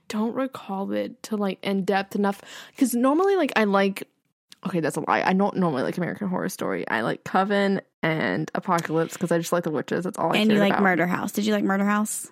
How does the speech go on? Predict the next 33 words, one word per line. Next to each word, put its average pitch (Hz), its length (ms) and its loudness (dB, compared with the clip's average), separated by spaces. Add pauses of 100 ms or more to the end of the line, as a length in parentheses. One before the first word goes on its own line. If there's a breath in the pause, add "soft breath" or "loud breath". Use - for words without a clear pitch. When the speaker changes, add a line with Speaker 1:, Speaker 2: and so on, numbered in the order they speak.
(760 soft breath)
Speaker 2:
The - 40 0
Speaker 1:
I - 40 2
Speaker 2:
very - 120 6
Speaker 1:
liked 370 140 6
Speaker 2:
first 240 140 6
Speaker 1:
Murder 208 160 6
Speaker 2:
one? 202 100 4
Speaker 1:
House, 185 280 4
but 190 140 2
I 180 180 4
think 196 240 0
Coven's 170 300 2
the 156 80 -4
best 147 220 -2
season, - 340 -4 (140)
in 139 240 0
my 113 200 0
Speaker 2:
Oh, 214 100 2
Speaker 1:
opinion. 175 320 0 (220)
Speaker 2:
Coven, 226 380 2
Apocalypse. - 760 -2 (180)
The, 196 240 0 (580)
I 185 120 -2
don't 214 160 2
know. 185 120 4
Those 190 260 2
two 214 220 2
are 180 80 2
the 175 120 0
top - 280 -2
for 180 140 -6
me. 175 280 -2 (260)
Speaker 1:
Yeah. 113 220 2